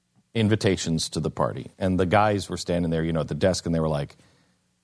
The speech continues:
"Okay, well, no promises that we can come to your son's eighth birthday party,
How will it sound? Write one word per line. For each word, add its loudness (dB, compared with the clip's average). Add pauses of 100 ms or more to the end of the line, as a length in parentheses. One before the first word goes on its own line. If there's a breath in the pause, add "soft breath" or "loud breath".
(300)
"Okay, 0
well, 4
no 2
promises -2
that -6
we -4
can 4
come 0
to -2
your 0
son's -2
eighth -2
birthday 0
party, -4